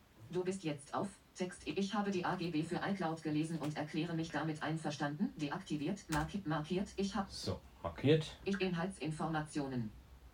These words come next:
Speaker 1: Abbrechen, akzeptieren, Taste.
Speaker 2: Akzeptieren.
Speaker 1: Du bist, ich habe die A-, Vertikalrollbalken. Du bist jetzt, dieser Mac wird mit deiner Apple I D verknüpft und erhält Zugriff auf von dir in iCloud gesicherte Daten,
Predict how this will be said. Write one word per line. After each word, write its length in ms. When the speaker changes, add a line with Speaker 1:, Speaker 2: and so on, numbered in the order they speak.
Speaker 1:
Abbrechen, 600
akzeptieren, 840
Taste. 360
Speaker 2:
Akzeptieren. 520
Speaker 1:
Du 60
bist, 140
ich 160
habe 160
die 160
A-, 100
Vertikalrollbalken. 1040
Du 140
bist 180
jetzt, 200
dieser 240
Mac 220
wird 140
mit 140
deiner 280
Apple 280
I 60
D 100
verknüpft 520
und 160
erhält 280
Zugriff 400
auf 140
von 140
dir 180
in 140
iCloud 400
gesicherte 460
Daten, 340